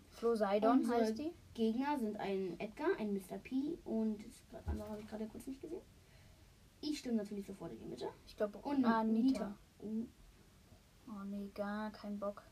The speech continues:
Speaker 2: Oh, ich hasse Mieter, Mieter, ist immer schon so nervig.
Speaker 1: Also die Map ist Kipro Capriolen.
Speaker 2: Ja, ja, keine
Speaker 1: Also
Speaker 2: Ahnung.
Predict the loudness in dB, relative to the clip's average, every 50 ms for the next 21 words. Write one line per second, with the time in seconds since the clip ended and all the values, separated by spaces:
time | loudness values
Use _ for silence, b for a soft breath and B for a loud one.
0 | -20 -20 -20 -18 -14 -12 -12 -10 -12 -12 -14 -16 -16 -16 -14 -10 -10 -10 -8 -8
1 | -8 -8 -6 -6 -8 -8 -8 -10 -12 -12 -12 -12 -12 -12 -10 -12 -12 -10 -8 -6
2 | -4 -2 -2 -2 -2 -4 -6 -6 -4 -2 0 0 0 2 4 6 6 6 6 2
3 | -2 -2 -2 -2 -4 -4 -2 -2 -2 -2 -4 -12 -16 -8 -2 0 0 0 0 -2
4 | -4 -6 -4 -4 -4 -4 -4 -4 -2 0 2 4 6 6 8 8 6 6 4 2
5 | 0 -2 -6 -8 -4 2 6 6 6 6 6